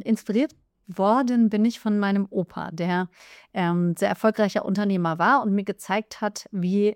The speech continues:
schön und angenehm das Leben ist, wenn Geld kein Engpassfaktor ist. Man zwar auch viel dafür arbeitet, aber einfach auch andere Möglichkeiten hat.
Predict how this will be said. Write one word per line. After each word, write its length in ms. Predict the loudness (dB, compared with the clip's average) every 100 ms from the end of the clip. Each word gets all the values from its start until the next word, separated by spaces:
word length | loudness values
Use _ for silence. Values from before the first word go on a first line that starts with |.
| _
schön 320 | -14 -4 0 0
und 140 | 0
angenehm 420 | 2 2 2 0
das 220 | 0 -4 -2
Leben 280 | -2 -2
ist, 280 | -4 -10 -6
wenn 140 | -4 -2
Geld 200 | -4 -4
kein 200 | -8 -2
Engpassfaktor 640 | -2 0 -6 -6 -4 -2
ist. 160 | -2 0
Man 120 | 0
zwar 140 | 0 -2
auch 100 | -4
viel 340 | -2 2 2
dafür 240 | 0 -2
arbeitet, 560 | -4 -2 0 -2 -4 -8 -20 -20 -20 -20 _ -2
aber 360 | 2 2 2
einfach 320 | -2 -2 -2
auch 300 | 0 0 0 -4
andere 720 | -4 0 0 0 0 0 -2 -4 _ _ _ 0
Möglichkeiten 840 | 2 4 0 -4 -6 -8 -6 -8
hat. 220 | -8 -10